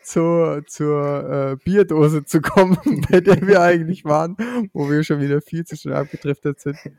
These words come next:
Dadurch, dass wir dann, äh, nicht mehr diese Flasche auffüllen konnten, ähm, ha-,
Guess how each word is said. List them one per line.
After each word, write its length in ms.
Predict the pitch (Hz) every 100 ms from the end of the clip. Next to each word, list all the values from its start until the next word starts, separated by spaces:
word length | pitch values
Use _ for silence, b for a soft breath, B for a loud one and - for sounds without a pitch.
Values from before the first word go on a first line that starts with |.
| B B B 160 143 B -
Dadurch, 340 | 151 165 165
dass 160 | 147 -
wir 100 | 143
dann, 300 | 139 143 139
äh, 500 | 139 135 135 135 135
nicht 240 | 143 147
mehr 80 | 139
diese 220 | 131 131
Flasche 320 | 135 156 147
auffüllen 460 | 123 127 - 127 127
konnten, 440 | - 131 123 160 - _ _ _ _ _
ähm, 760 | 131 127 127 131 127 127 131 135 -
ha-, 160 | 123